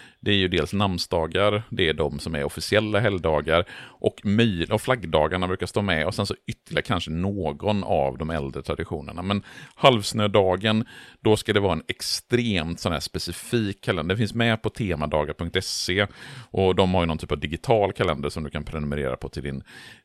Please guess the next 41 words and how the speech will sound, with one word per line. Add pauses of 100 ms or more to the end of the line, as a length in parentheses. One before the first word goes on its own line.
eh,
till
exempel
Google-kalender
eller
Apple-kalender,
och
där
finns
halvsnödagen
med.
Men
jag (140)
tror
att (140)
det
är,
att
den
saknas
i
de
flesta
såna
här, (340)
ja,
men
filofaxer
eller (540)
andra
typer
av (120)
kalendrar
som
man
typ
får
på
jobbet
och
sånt.